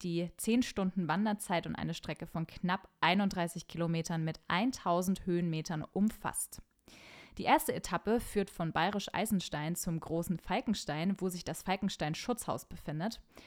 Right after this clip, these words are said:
Diese Etappe erstreckt sich über dreizehn Kilometer und dauert etwa fünf Stunden.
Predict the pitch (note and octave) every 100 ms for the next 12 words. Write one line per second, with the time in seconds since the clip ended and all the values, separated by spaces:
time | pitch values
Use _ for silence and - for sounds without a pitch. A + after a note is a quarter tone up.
0 | - - - C4+ - A3 G#3 A#3+ - -
1 | - F3+ - - F3 D#3+ E3+ E3 F3 E3+
2 | C#4 C#4 B3+ A#3 A#3 - C4 - D#3 F3
3 | F3 - E3 - E3+ A3 - F3+ F3 -
4 | - - D#3+ D#3 -